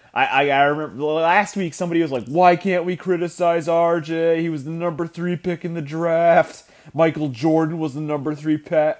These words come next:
pick in the draft, and he wasn't immune to criticism, so why do we have to be soft on R J?"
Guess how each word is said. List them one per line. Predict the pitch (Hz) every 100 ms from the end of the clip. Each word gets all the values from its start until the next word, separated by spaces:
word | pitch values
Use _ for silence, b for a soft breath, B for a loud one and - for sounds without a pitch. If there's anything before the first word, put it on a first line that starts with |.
| -
pick | 160 143
in | 143
the |
draft, | 139 151 151 143
and | 135
he | 160 180
wasn't | 170 151 151
immune | 151 151 151
to | 143
criticism, | - 151 147 151 147 147 143
so |
why | 156 170 170
do |
we | 170
have | 160
to | 151
be | 156
soft | - 170 160
on | 160
R | 151 175
J?" | 147 147